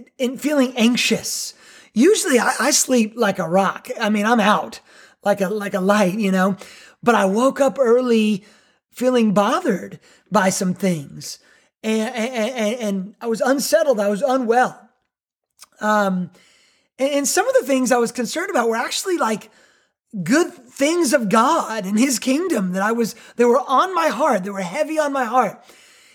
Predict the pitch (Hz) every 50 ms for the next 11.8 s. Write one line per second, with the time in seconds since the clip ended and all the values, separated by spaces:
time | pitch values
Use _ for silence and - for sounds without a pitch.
0 | _ _ 180 226 285 247 196 269 262 254 254 247 240 226 220 247 254 240 220 233
1 | 220 214 208 196 190 226 240 - - - _ _ _ - - 240 277 277 240 214
2 | 185 165 175 185 208 214 220 220 - - - _ _ _ _ _ _ _ 233 247
3 | 233 247 285 330 359 370 339 277 240 214 208 208 202 208 208 214 196 - - -
4 | - - - - - _ _ _ _ - 262 - - 311 294 277 247 240 262 262
5 | - - - _ _ _ 240 233 220 180 156 214 247 277 294 294 320 - - _
6 | _ _ _ _ _ _ - 196 226 262 277 269 196 175 220 208 208 214 208 208
7 | 202 196 185 190 185 208 196 160 185 - _ _ 214 156 - 214 202 233 233 -
8 | _ - 190 208 208 202 190 185 180 180 180 175 170 156 135 147 170 170 - -
9 | - - 151 160 151 139 160 151 151 151 147 135 131 - _ _ _ _ _ _
10 | - - - - - - - 220 226 226 233 226 - - 254 254 269 262 202 175
11 | 202 247 269 - - - - 233 233 311 415 - - - - _